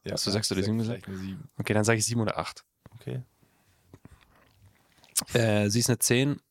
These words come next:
Speaker 2: aber sie ist ständig am Handy.
Speaker 1: Wie ständig?
Speaker 2: Na, ihr seid irgendwie essen zusammen und
Speaker 1: Heißt es auch, ich kann mich mit der nicht vernünftig unterhalten?
Speaker 2: Schwierig. Also du ha-, musst immer so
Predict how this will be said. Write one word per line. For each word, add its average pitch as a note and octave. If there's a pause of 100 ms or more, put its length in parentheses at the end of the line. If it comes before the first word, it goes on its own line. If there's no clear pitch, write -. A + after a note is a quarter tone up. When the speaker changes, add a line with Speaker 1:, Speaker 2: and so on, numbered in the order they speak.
(240)
Speaker 2:
aber A2
sie A2
ist G#2+
ständig A2
am F#2+
Handy. F#2+ (3500)
Speaker 1:
Wie G#2
ständig? F#2+ (1160)
Speaker 2:
Na, B2
ihr F#2+
seid G2+
irgendwie G2
essen C#3
zusammen A2+ (420)
und G2+ (200)
Speaker 1:
Heißt A#2+
es -
auch, A2
ich G#2+
kann A2
mich G2+
mit G#2
der G2
nicht G2
vernünftig F#2+
unterhalten? - (320)
Speaker 2:
Schwierig. G#2 (300)
Also G#2+
du A2+
ha-, A#2+
musst A#2+
immer B2
so A2